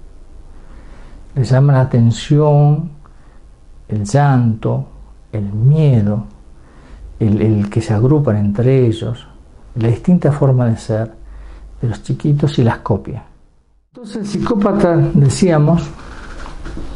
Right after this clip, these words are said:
copia lo que observa.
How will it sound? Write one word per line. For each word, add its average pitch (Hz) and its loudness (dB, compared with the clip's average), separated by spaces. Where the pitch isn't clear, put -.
copia 190 2
lo 127 4
que 127 2
observa. 104 2